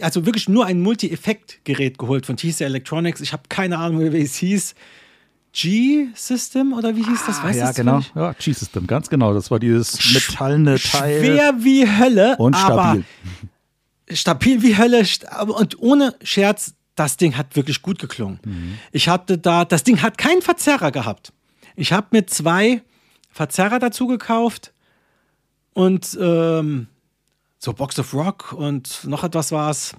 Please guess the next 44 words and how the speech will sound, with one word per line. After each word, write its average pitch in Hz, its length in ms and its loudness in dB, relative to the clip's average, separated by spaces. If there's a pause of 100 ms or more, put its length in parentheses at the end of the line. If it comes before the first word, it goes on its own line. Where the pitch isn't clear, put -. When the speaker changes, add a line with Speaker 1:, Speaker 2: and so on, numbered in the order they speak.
Speaker 1:
der - 80 -6
Fetto, 180 300 -2
glaub 156 300 -4
ich. 160 200 -8 (1500)
Das 143 320 -4
hat 147 220 -4
super 131 260 -2
geklungen. 107 340 -6
Also 127 200 -2
ich 123 100 -4
muss 175 120 2
schon 196 140 4
sagen, 160 260 2
das 160 240 0
war 139 320 2 (300)
amtlich. 110 560 -2
Speaker 2:
Mhm. 107 180 -8 (1000)
Speaker 1:
Und, 156 340 0
ähm, 139 340 0
hab 196 140 -2
auch 180 140 0
keine 208 260 2
vier 196 180 -2
zwölfer 202 380 0
mehr, 156 180 0
glaub 131 200 0
ich, - 120 -10
benutzt, 151 380 0
weil, 135 380 -2 (400)
ja, 117 260 0 (280)
wir 113 100 -6
mussten 131 280 -4
halt 120 240 -4
irgendwie 123 440 -2 (500)
das - 180 -10
gut 151 160 -4
transportieren 143 520 -2
können. 143 240 -2 (420)
Hatte 151 240 -6
da, 147 300 -4
glaub 135 240 -6
ich, 131 120 -6
auch 131 120 -8
meine 120 380 -2